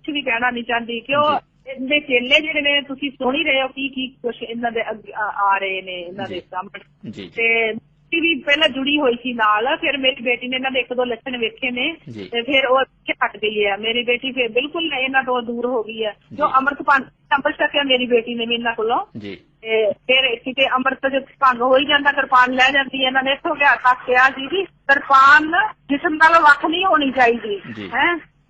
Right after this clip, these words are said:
Speaker 1: ਉਹ ਕਿਤੇ ਇਹਦੇ ਕੋਲ ਹੋ ਸਕਦਾ ਜੂਠਾ ਖਾਧਾ ਗਿਆ ਏ ਜਾਂ ਕਿਸ ਤਰ੍ਹਾਂ ਦੇ, ਇਹ ਨਾ, ਮਤਲਬ, ਦੁਬਾਰਾ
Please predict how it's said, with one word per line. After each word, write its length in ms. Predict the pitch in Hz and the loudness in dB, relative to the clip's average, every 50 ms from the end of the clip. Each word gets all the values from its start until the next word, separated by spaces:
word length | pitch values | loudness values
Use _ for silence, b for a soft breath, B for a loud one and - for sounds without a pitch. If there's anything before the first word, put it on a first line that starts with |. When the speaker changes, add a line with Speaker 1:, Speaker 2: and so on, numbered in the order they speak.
| _ - 240 | _ -2 2
Speaker 1:
ਉਹ 140 | 269 285 302 | 4 4 4
ਕਿਤੇ 260 | 294 311 - - 302 | 4 2 2 4 4
ਇਹਦੇ 180 | 285 285 311 | 4 6 4
ਕੋਲ 140 | 320 311 302 - | 2 2 2 2
ਹੋ 120 | 294 320 262 | 4 2 2
ਸਕਦਾ 280 | - 285 277 262 285 | 2 0 2 2 0
ਜੂਠਾ 340 | 277 277 277 262 - 311 294 | 0 0 -2 -4 0 -2 0
ਖਾਧਾ 360 | 294 285 277 262 254 277 277 | 2 2 0 2 4 2 2
ਗਿਆ 240 | 262 262 262 254 254 | 2 2 2 4 4
ਏ 160 | 262 254 262 | 4 4 2
ਜਾਂ 220 | 247 262 262 247 254 | 2 2 2 0 0
ਕਿਸ 160 | 254 254 247 _ | -2 -6 -10 _
ਤਰ੍ਹਾਂ 180 | - 254 247 247 | -2 0 0 0
ਦੇ, 100 | 247 254 | 0 0
ਇਹ 300 | 247 240 254 262 269 254 | 2 2 2 2 2 2
ਨਾ, 140 | 262 262 262 | 2 0 0
ਮਤਲਬ, 280 | 254 240 247 247 240 | 0 -2 -6 -6 -6
ਦੁਬਾਰਾ 500 | 240 226 226 220 214 226 233 226 226 220 | -4 0 2 2 4 4 4 4 4 2